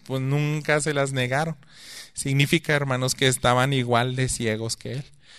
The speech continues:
Ellos ignoraban, ¿verdad?, que todo eso es, es algo aborrecible para Dios.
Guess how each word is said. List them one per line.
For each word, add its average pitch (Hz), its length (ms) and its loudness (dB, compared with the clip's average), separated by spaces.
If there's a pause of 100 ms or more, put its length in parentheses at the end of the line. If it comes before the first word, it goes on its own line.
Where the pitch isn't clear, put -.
(180)
Ellos 139 360 4
ignoraban, 127 800 2
¿verdad?, 127 300 -2
que 135 160 -4
todo 151 400 0
eso 139 420 -2
es, 123 280 -6
es 127 240 -2
algo 135 280 0
aborrecible 131 720 -2
para 113 280 -4
Dios. 131 320 -8